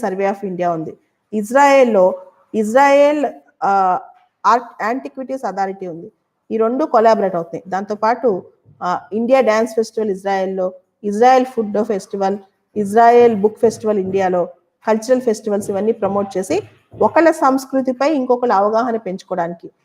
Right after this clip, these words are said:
తద్వారా ప్రజలకి ప్రజలకి సంబంధాలు మెరుగుపరచడానికి, తద్వారా రెండు దేశాలు కలిసికట్టుగా ఉండటానికి ఇజ్రాయెల్ ఇండియా కల్చరల్ అగ్రిమెంట్ ఒకటి చేసుకున్నారనమాట. మూడు సంవత్సరాల పాటు పూర్తి స్థాయిలో కల్చరల్ కోఆపరేషన్ కొనసాగిస్తారు.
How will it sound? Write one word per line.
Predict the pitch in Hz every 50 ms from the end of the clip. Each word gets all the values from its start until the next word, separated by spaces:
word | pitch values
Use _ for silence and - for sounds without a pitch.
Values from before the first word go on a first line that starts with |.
| _ _ _ _ -
తద్వారా | 214 202 196 202 214 214 208 208 220 254 359
ప్రజలకి | 381 - - 220 214 233 254 269 269 277
ప్రజలకి | 269 - 226 226 226 233 233 - 262 262
సంబంధాలు | - 220 202 208 214 226 226 220 220
మెరుగుపరచడానికి, | 214 196 190 196 196 - 190 - - - - 175 170 175 - 170 - _ _ _ _ _ _ -
తద్వారా | 214 208 190 190 208 202 214 254 302 254 - - -
రెండు | 208 214 240 262
దేశాలు | 254 262 262 269 269 262 269
కలిసికట్టుగా | 262 254 202 220 220 - - 233 226 - 240 220
ఉండటానికి | 196 185 208 208 220 208 202 196 196 - 170 175 202 - - - _ _ _ _ -
ఇజ్రాయెల్ | 202 202 208 226 254 254 262 262 240
ఇండియా | 214 196 196 196 190 190 196 226 311 349 _ _ _ _ _ _ -
కల్చరల్ | 226 233 226 - 285 294 277
అగ్రిమెంట్ | 233 214 214 214 214 220 208 208
ఒకటి | 202 208 220 208 - 208
చేసుకున్నారనమాట. | 190 190 _ - 190 170 156 - - 151 - - 165 - - - - _ _ _ _ _ _ _ - - - -
మూడు | 214 226 240 240
సంవత్సరాల | 240 240 226 220 220 220 - 262 247 247
పాటు | 247 214 202 214 - 339 415 359 - _ -
పూర్తి | 254 254 254 254 285 285
స్థాయిలో | 277 - 262 233 220 226 254 311
కల్చరల్ | - - 233 220 220 - 240 240 240
కోఆపరేషన్ | 240 208 202 202 208 202 202 - 247 254
కొనసాగిస్తారు. | 240 190 196 - 185 180 170 165 160 - - - 139 -